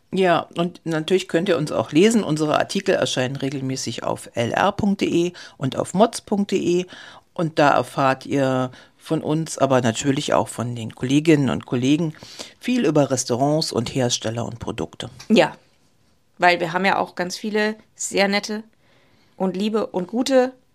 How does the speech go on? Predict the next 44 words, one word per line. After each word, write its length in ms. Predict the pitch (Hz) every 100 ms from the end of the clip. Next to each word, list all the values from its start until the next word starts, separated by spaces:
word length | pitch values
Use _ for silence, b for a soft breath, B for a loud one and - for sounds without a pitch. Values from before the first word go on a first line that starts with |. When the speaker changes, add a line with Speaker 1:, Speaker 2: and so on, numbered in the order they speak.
| _ _
Speaker 2:
Kolleginnen 460 | - 214 214 214
und 160 | 196 -
Kollegen, 480 | - 185 185 202 196
die 300 | 185 180 -
natürlich 360 | 208 214 262 262
auch 120 | 294 294
über 140 | 180
diese 160 | 160 156
Themen 260 | - -
schreiben, 420 | - - - -
ne? 160 | 185 285 B B B
Und 200 | - 220
außerdem 560 | - 311 320 214 160 156
könnt 400 | - 262 277 -
ihr 340 | - 214 131 -
über 360 | 233 240 226 -
L 120 | 226
R 180 | - 196
punkt 120 | 190
D 60 |
E 220 | 151 - 151
und 340 | 262 262 -
mods 400 | 190 185 - -
punkt 40 |
D 60 | 143
E 380 | 135 135 123 - -
unseren 420 | 262 285 330 294
Newsletter 520 | 277 285 240 208 185
abon-, 440 | 147 156 156 151
abonnieren. 600 | - 170 160 156 143 151
Der 140 | 151 208
heißt 320 | 262 233 -
Guten 280 | 262 302 285
Appetit 600 | 220 247 - 262 262 262 _
Brandenburg 680 | - 190 226 240 202 143 120
und 180 | - 180
der 160 | 220 -
erscheint 600 | 220 - 240 240 240 -
alle 180 | 226 233
zwei 320 | - 202 196
Wochen. 300 | 202 143 208 - B B B B B B B _ -
Heißt 200 | 214 220
halt, 240 | 247 262 220
ne, 180 | 233